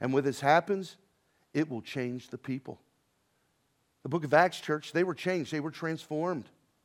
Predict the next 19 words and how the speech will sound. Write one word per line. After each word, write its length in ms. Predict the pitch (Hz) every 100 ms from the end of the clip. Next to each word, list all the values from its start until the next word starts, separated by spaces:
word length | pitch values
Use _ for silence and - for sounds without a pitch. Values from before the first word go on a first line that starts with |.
| _ _ _ _ _ _ _ _ _ -
It's, 240 | 135 -
we 180 | 175 165
see 240 | 151 160 165
it 60 |
in 100 | 160
Acts 200 | 160 156
four 200 | - 180
thirty-three, 580 | 170 185 175 - 185 160
"And 120 | 156
with 200 | 151 147
great 260 | 151 170 -
power 420 | 151 175 175 131
the 140 | 131
apostles 720 | 135 131 151 156 - 127 117 - _ _ _ _ _ _ -
gave 240 | 156 131
witness 640 | 123 170 190 127 110 113 -
to 120 | 151
the 120 | 131
resurrection 720 | 139 147 151 139 135 - 151